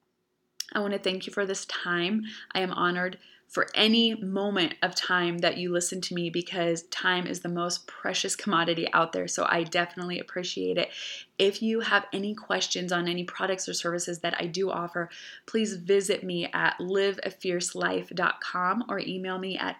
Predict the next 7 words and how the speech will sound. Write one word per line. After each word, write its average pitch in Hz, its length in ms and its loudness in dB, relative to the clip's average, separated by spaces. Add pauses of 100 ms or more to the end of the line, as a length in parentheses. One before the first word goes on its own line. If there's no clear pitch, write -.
(100)
info 196 640 2
at - 240 0
tab 175 420 2 (160)
thorell. 180 460 2 (520)
I - 280 0 (240)
always 208 560 6
love 185 480 2